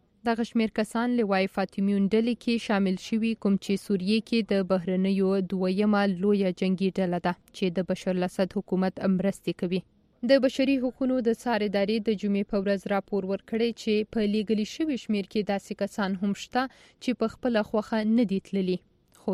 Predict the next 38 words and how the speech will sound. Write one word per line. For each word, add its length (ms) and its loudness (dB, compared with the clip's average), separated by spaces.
ایران 280 0
حکومت 460 -2
ویلي 400 2
چې 480 -6
افغانان 560 -2
ټول 260 0
په 100 -2
خپله 320 -2
خوښه 380 -4
سوریې 300 0
ته 60 -2
د 140 0
جګړې 400 2
لپاره 440 -2
تللي. 280 -2
ویل 140 8
کیږي 240 4
حکومت 460 -2
هغوی 220 0
ته 160 0
د 100 2
ایران 340 2
استوینې 720 0
او 40 2
ښه 240 0
ژوند 260 0
برابرولو 720 0
وعدې 280 2
هم 240 2
ورکړي. 320 -2
یو 80 4
شمیر 240 2
افغانانو 580 0
ویلي 400 0
ایران 340 2
نه 140 0
یوازې 460 2
دغه 200 0